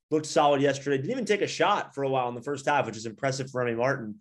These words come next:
And Michigan State really didn't have the answers. Max Christie, I thought, had some decent moments, the five-star who everybody's talking about for the Spartans. A J Hoggard taking over for Rocket Watts, taking over for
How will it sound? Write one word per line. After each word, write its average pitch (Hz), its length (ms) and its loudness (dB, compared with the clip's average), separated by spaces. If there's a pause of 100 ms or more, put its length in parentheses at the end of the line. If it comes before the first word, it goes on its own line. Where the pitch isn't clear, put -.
(320)
And 135 160 2
Michigan 170 280 2
State 143 280 2
really 147 200 4
didn't 135 220 -2
have 127 220 -2
the 120 160 -4
answers. 120 500 -6 (240)
Max 170 240 0
Christie, 170 400 2
I 151 60 6
thought, 151 200 2
had 143 160 0
some 139 140 -8
decent 135 300 -4
moments, 131 520 -2 (280)
the 120 80 -8
five-star 127 580 4
who 123 340 -2 (220)
everybody's 123 340 -2
talking 127 300 0
about 120 400 0 (240)
for 120 60 -8
the 120 80 -4
Spartans. 139 500 0
A 151 100 4
J 180 160 4
Hoggard 196 600 4 (500)
taking 160 240 -2
over 160 180 2
for 139 160 -4
Rocket 139 360 0
Watts, 127 420 -2
taking 139 260 -4
over 139 280 2
for 131 500 2